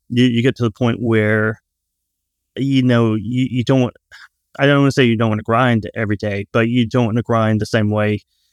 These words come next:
you did when you're first starting out every day. And it takes a,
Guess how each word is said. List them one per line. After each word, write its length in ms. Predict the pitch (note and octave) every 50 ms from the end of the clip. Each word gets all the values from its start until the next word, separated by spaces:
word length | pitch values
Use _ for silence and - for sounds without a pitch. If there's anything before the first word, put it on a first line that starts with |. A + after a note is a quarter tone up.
| _ _ _ -
you 160 | A2 A#2 A2
did 220 | G2+ B2 A2+ A2
when 120 | A2 A2 G#2+
you're 140 | G2+ G#2 G2
first 240 | - A#2 G#2+ -
starting 360 | - - G#2+ G2 G2 G2 G2+ G#2+
out 280 | A#2 A#2 A2+ G#2 - _ - - - - - _ _ -
every 300 | B2 A2 G#2 G#2+ G2 F2+
day. 380 | - - - - - - - _ _ _ -
And 600 | A#2+ A#2 G#2+ G#2+ G#2+ G#2+ G#2+ G#2+ G#2+ A2 G#2 G#2+ - - - - -
it 140 | A#2 A#2 -
takes 240 | - A2+ G#2 - -
a, 340 | - E2 F#2+ F#2+ - -